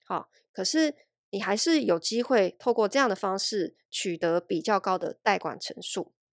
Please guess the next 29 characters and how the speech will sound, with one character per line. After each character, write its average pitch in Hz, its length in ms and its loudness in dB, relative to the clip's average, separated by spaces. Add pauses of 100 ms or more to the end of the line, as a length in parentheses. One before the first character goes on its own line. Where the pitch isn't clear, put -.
(600)
这 277 140 2
就 262 160 4
是 247 340 0 (200)
很 185 180 -4
多 240 140 8
人 220 120 4
为 233 120 6
什 190 140 -2
么 170 140 -4
在 202 240 2
说 190 360 0
他 208 180 -4
教 214 240 4
你 180 140 -4
零 180 280 -2
元 202 160 0
买 185 220 -4
房 135 280 -12
操 247 240 2
作 254 120 0
的 196 80 0
方 180 280 -2
式， 185 280 0 (280)
说 262 260 4
穿 254 220 4
了 214 140 4
他 214 240 -2
就 233 180 2
是 220 360 0